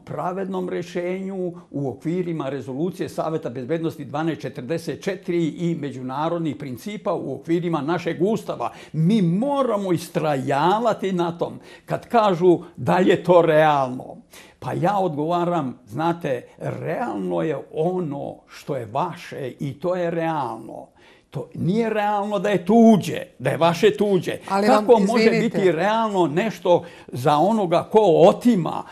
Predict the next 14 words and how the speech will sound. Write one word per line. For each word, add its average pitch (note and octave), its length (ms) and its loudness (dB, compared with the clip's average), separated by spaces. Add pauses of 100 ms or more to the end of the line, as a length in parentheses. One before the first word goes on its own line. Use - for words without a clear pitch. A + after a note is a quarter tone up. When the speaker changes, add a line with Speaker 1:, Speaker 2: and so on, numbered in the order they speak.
(120)
Speaker 1:
a D3 140 -4
ne C#3 200 -8
može G#3+ 360 0
biti F#3+ 360 -2
realno F3+ 520 0
za D3 120 -4
onoga F3 380 -2
ko F#3 360 -2
brani F3 440 -2
svoje? - 580 -4 (300)
Znači, E3+ 360 -2
moraš D#3+ 600 0 (100)
verovati G#3+ 840 0 (160)
u D#3 400 2